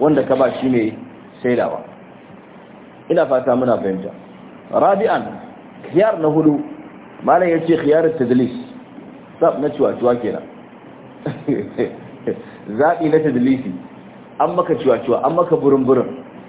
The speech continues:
an maka shigo-shigo ba zurfi. Ka ɗauka sabuwa ce, amma nan ko sai da ka tafi ka je ka samu cewa tsohuwa ce. An hauta a nan, ba ƴar Kwatano ba ce, ba Belgium ba ce. An hauta, an mata hannu ɗaya ne. Kuna lura?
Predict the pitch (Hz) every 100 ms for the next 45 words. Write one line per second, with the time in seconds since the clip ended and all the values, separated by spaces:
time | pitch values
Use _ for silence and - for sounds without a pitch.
0 | - - - 160 175 170 160 135 131 160
1 | 143 131 135 143 117 - - - - -
2 | - - - - - 135 147 180 170 -
3 | 160 160 165 160 160 151 151 - - -
4 | - 110 120 151 156 165 160 135 131 160
5 | 151 143 131 120 131 139 139 143 143 131
6 | 120 127 120 120 - - - - 135 131
7 | 139 - 107 92 - - - 135 143 151
8 | 147 117 131 117 101 135 196 202 190 196
9 | 196 196 151 - - - - - 196 139
10 | 202 233 214 151 139 - - - - -
11 | - - - 185 185 208 175 151 180 202
12 | 202 160 156 160 160 165 143 160 - -
13 | - - - - - - - - - -
14 | - - - - - - - - - -
15 | - - - 180 180 175 180